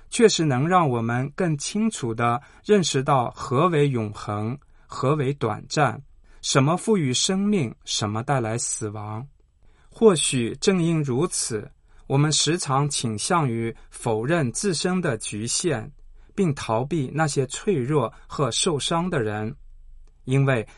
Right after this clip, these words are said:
他们的存在足以动摇我们个人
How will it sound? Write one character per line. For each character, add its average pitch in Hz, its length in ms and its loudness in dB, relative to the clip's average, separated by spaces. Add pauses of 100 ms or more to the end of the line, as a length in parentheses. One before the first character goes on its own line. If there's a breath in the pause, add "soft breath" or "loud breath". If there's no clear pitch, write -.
他 190 180 0
们 190 160 0
的 131 120 -2
存 107 300 -6
在 131 320 0 (200 soft breath)
足 160 200 2
以 196 200 2
动 190 260 2
摇 120 180 2
我 127 160 2
们 110 260 -2
个 196 260 2
人 110 320 -4